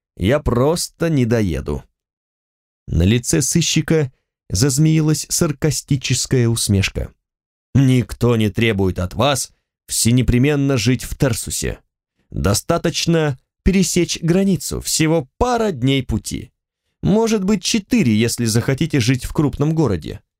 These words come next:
Родина большая». Толлиус поджал губы. Крыть было нечем.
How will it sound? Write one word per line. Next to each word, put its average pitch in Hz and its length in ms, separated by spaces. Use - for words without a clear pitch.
Родина 170 800
большая». 120 720
Толлиус 127 520
поджал 101 540
губы. 98 400
Крыть 113 540
было 98 400
нечем. 98 500